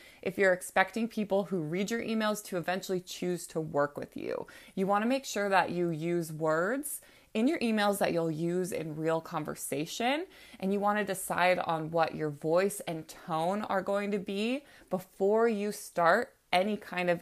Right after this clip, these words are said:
email campaign. You need to decide if your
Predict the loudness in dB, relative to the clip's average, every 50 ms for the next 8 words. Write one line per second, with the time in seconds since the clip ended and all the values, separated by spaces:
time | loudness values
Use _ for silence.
0 | -2 -6 -6 -2 2 2 2 2 2 -2 -6 -8 -8 -8 -8 -6 -4 -2 0 0
1 | 0 0 -4 -6 -10 -18 -20 -20 -20 -20 -20 _ _ -4 -2 0 0 0 0 0
2 | 0 0 0 0 0 2 6 8 8 8 6 6 4 4 2 2 2 -2 -4 0
3 | 4 6 6 8 6 6 4 2 -2